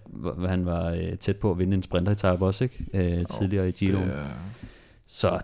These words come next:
Speaker 1: det, ja, det var bare helt vanvittigt. Altså, det er virkelig fortjent, øh, Nico Dens.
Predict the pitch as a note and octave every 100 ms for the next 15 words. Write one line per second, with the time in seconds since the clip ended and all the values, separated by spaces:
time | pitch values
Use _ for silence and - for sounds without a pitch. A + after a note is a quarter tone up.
0 | - B2 A2 A2 G2+ G#2+ G2+ E2+ G2 F#2
1 | F#2 G2 F#2+ - - G2+ F#2+ F#2 F2+ F#2
2 | G2 G#2+ F#2+ A2 G#2+ - G2+ F2+ G2+ G2
3 | F#2+ F#2+ F#2+ F#2+ F#2+ - -